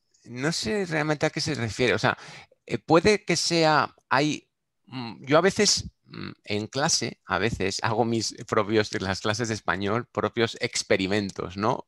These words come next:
Eh, yo estudié psicología también en, en el, en el grado, y yo a veces les pregunto, eh, "¿qué queréis, qué queréis ser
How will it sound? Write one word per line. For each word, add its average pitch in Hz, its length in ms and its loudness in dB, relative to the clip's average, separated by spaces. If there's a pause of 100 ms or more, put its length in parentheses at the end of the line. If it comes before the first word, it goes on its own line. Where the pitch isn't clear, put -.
Eh, - 360 -6
yo 98 120 -2 (140)
estudié 104 320 0
psicología 107 600 2
también 113 540 0
en, 92 300 -4 (200)
en 85 220 -6
el, 82 240 -4
en 85 140 -6
el 80 160 -2
grado, 95 400 2 (460)
y - 180 -8
yo 117 120 6
a 123 40 6
veces 135 280 4
les 113 160 0
pregunto, 104 580 2 (540)
eh, 104 220 -2
"¿qué 117 120 -2
queréis, 117 540 2 (600)
qué 127 120 -2
queréis 110 260 4
ser 104 300 2